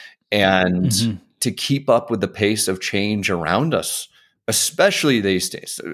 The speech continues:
Speaker 1: I think all the time, but especially these days,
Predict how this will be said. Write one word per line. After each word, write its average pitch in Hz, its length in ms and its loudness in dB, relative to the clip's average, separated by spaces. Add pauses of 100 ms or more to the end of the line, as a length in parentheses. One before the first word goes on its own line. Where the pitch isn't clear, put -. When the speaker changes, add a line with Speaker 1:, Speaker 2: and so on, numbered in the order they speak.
Speaker 1:
I 123 100 2
think 143 320 0
all 127 260 4
the 110 100 2
time, 85 300 -2
but 90 100 -6
especially 117 560 0
these 107 240 -2
days, 92 240 0